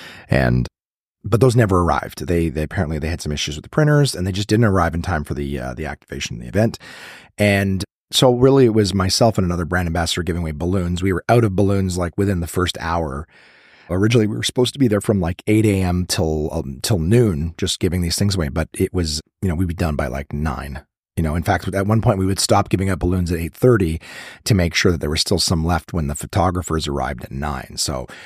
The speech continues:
we realistically could have been out of everything in forty minutes. We only had a hundred balloons. So, oh, here's the yawning. If it is your first time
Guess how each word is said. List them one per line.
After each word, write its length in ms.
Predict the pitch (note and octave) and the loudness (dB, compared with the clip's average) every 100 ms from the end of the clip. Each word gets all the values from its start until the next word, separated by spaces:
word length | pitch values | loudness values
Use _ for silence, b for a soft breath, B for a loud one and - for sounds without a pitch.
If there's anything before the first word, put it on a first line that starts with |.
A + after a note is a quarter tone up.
| B | B
we 140 | - B2 | 4 6
realistically 580 | G#2+ G#2 G2 - F#2 D#2+ | 6 4 4 2 0 -2
could 140 | E2+ | -2
have 80 | D2 | -2
been 140 | C#2+ | -4
out 160 | C2 C#2+ | -4 -6
of 80 | C2+ | -4
everything 300 | C#2+ D#2 D#2+ | -6 -6 -8
in 80 | |
forty 240 | D2+ D2 B1 | -6 -6 -6
minutes. 240 | A1+ - | -10 -2
We 60 | A2+ | 2
only 140 | B2 | 4
had 160 | A#2+ A2+ | 4 2
a 40 | |
hundred 300 | F2 G#2 F#2+ | 0 0 -2
balloons. 500 | E2+ G2 F#2+ _ - _ _ _ | -6 -8 -12 _ -20 _ _ _
So, 400 | - - A2+ A2 B B B B B B B B B _ | -6 -2 -2 -4 B B B B B B B B B _
oh, 200 | D3+ F#3+ F#3+ | 4 4 2
here's 220 | B2 D#3+ C#3+ | 2 2 4
the 100 | E3 | 4
yawning. 320 | G3+ F#3 E3 | 6 6 6
If 140 | F#3+ | 6
it 80 | A3+ | 6
is 140 | A3+ | 4
your 100 | G3 | 4
first 300 | F#3 F3+ E3+ | 2 4 0
time 500 | - D#3 C#3 A#2+ G2+ | 2 2 4 2 0